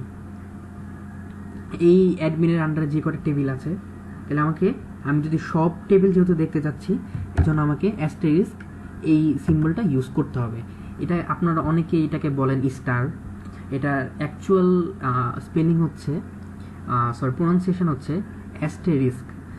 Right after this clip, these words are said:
এ এস টি ই আর আই এস কে, অ্যাস্টেরিস্ক। তো এখন <clears throat> আমি লিখব from tab এবং সেমিকোলন দিয়ে, আহ, কোয়েরিটাকে শেষ করব। এখন যদি এন্টার প্রেস করি,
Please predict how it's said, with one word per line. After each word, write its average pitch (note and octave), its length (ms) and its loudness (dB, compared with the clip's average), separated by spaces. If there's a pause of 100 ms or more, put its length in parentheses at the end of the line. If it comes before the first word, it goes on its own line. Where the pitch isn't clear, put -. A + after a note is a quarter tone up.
(420)
এ D#3+ 280 6
এস E3+ 320 0 (220)
টি E3 340 2
ই E3 220 0 (360)
আর C#3 240 2
আই E3 120 2
এস B2+ 380 0
কে, A#2+ 120 -4 (460)
অ্যাস্টেরিস্ক। C#3+ 720 -2 (880)
তো - 60 -6
এখন G#3 440 2 (420)
<clears throat> F#3 420 4
আমি D3 200 2
লিখব D3 360 2 (140)
from C#3 360 0 (720)
tab B2+ 160 0 (100)
এবং D3 260 2
সেমিকোলন D#3+ 560 2
দিয়ে, F#3 200 2 (580)
আহ, B2+ 180 0
কোয়েরিটাকে D3+ 340 2
শেষ F3 260 0
করব। A#2+ 360 -4 (520)
এখন - 180 0
যদি D#3+ 220 0
এন্টার F#3 260 6
প্রেস D3+ 260 0
করি, C3 280 0